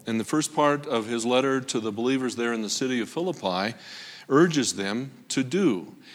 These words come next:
If you have your Bibles open, look at the first part of chapter one. Well, that's in verse twenty-seven of chapter one, when he, he says,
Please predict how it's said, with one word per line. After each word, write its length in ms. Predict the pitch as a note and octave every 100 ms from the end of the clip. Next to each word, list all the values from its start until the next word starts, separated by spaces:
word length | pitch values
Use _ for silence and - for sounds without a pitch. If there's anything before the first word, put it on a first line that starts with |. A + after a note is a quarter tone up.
| -
If 100 | G#2+
you 80 | C3+
have 140 | D3+
your 80 | D3+
Bibles 440 | B2 D3 F#3 C#3 A2
open, 320 | G#2+ C#3 C#3+
look 200 | F3+ F#3+
at 80 | D#3+
the 200 | B2+ A#2 - - _
first 320 | - G3+ G3+ -
part 240 | E3 D#3+
of 140 | C3+
chapter 440 | - D#3 D3 D3 B2
one. 540 | A#2+ D3+ B2+ G#2+ A#2 -
Well, 260 | C3+ E3+
that's 340 | D#3+ B2+ - -
in 360 | C3+ A#2+ A2
verse 240 | A2 C#3+ C#3
twenty-seven 580 | - C3 G#2 D3 C3 G#2
of 100 | -
chapter 340 | A#2 G2+ G2+
one, 300 | F#2+ G2 G#2+ - - - - - - _ -
when 120 | A#2+
he, 300 | A#2+ A#2+ A#2+
he 100 | A#2+
says, 540 | A#2 B2+ A#2+ A2+ -